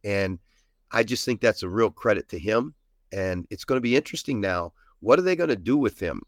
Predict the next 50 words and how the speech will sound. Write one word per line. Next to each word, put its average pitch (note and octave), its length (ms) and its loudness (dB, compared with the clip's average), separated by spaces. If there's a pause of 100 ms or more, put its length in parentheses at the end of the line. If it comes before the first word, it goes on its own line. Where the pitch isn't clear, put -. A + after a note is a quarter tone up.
(140)
Is F2+ 100 -10
he, C3 240 -4
are G#2 100 0
they A#2+ 140 2
gonna C3+ 140 4
continue C3+ 400 -2
with C3 160 -4
him C3+ 160 0
as B2+ 220 0
the A#2 100 -10
face C3+ 280 0
of A#2+ 60 -2
the A2 60 -2
franchise? C3 680 0 (540)
You A2+ 100 -8
know, G#2+ 80 -2
that A2+ 180 4
was A#2 160 -4
the A2+ 60 -4
big G#2+ 220 0
question. C3 380 0
And - 380 -12
everybody's A#2+ 380 2
saying, A#2+ 260 2
"Well, G#2+ 140 0
why, A#2+ 320 4
why G#2 300 -2
are - 20 2
you A2+ 140 2
activating G#2+ 480 -2
him? G2 120 -4
Why G#2 120 0
are A#2+ 40 2
you A2 120 -2
putting G#2+ 260 -6
him G#2 80 -2
at - 100 -6
risk?" A2+ 320 -2 (440)
I C3 120 4
think E3+ 160 -4
he's, F#2+ 380 -8
I A2+ 100 0
think D3 140 -2
he's G2+ 140 -4
auditioning F#2+ 640 0
for F#2 120 -2
his D#2+ 140 -4
job, G2 400 0 (100)
frankly. - 460 -8 (420)
And F#2 380 -2